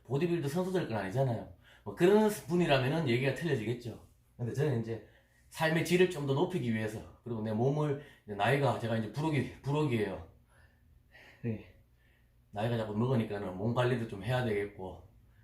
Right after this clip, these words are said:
뭐, 그런 좋은 취지에서 그냥 제 만족에 의해서 하는 거니까, 다들 부담 갖지 마시고, 어려워 마시고,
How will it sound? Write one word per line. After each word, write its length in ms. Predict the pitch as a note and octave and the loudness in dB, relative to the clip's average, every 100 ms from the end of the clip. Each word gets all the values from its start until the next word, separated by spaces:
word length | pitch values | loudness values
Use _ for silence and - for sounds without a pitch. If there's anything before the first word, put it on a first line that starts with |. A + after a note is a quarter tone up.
| _ _ - | _ _ -20
뭐, 120 | E2 | -6
그런 360 | B2 A#2+ A2 - - - - | -2 0 -2 -8 -20 -20 -10
좋은 460 | A#2 C3 D3 - - - - - | 0 2 2 -2 -10 -18 -20 -20
취지에서 640 | - C#3+ C#3 C3+ A2+ F#2 F2+ | -12 -6 0 0 0 -6 -6
그냥 240 | G#2+ G2 | -8 -10
제 120 | - G2+ | -10 -4
만족에 400 | A#2 D3+ C3+ G2+ | -2 0 0 -2
의해서 180 | F#2 | -4
하는 220 | G2 A2 A2 | -6 -4 -4
거니까, 500 | G2 F#2 F#2+ F2 - - - - _ _ | -6 -8 -10 -10 -14 -20 -20 -20 _ _
다들 460 | A2+ A#2+ C3 G#2+ - - - _ - - - | -6 2 2 2 -4 -18 -20 _ -20 -20 -10
부담 220 | A2 G#2+ | -6 0
갖지 220 | C3+ C#3 | 0 2
마시고, 920 | G2 A#2 C#3+ A2+ F#2+ F#2+ F#2 F2 - - | 0 0 -2 -4 -4 -4 -6 -10 -16 -6
어려워 280 | F3 C#3 G#2+ | 0 2 0
마시고, 680 | G2 G#2+ B2 G2+ F2+ F2+ | -2 -4 -4 -4 -8 -12